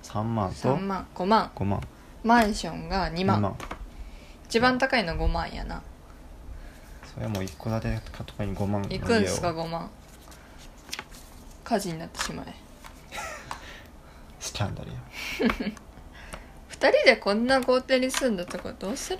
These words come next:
Speaker 2: ん？掃除が大変で。
Speaker 1: 家政婦雇えや。渚さん雇えんや、
Speaker 2: 五。
Speaker 1: 渚さん。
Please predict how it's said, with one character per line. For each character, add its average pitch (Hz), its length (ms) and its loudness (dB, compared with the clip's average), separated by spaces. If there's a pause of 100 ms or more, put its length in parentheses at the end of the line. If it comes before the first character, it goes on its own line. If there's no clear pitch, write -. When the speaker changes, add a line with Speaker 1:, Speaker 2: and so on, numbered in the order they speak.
Speaker 2:
ん？ - 20 -6 (1400)
掃 262 240 -2
除 359 140 0
が 359 80 0
大 330 200 -2
変 320 200 -4
で。 294 160 -2 (600)
Speaker 1:
家 - 100 -6
政 107 320 0
婦 78 40 -4
雇 - 180 -6
え - 20 -8
や。 - 1500 -4
渚 104 200 0
さ 110 120 -2
ん 107 40 2
雇 110 200 -2
え 107 40 -2
ん - 40 -2
や、 92 60 -4
Speaker 2:
五。 92 160 4
Speaker 1:
渚 87 200 -6
さ - 140 -10
ん。 90 80 -8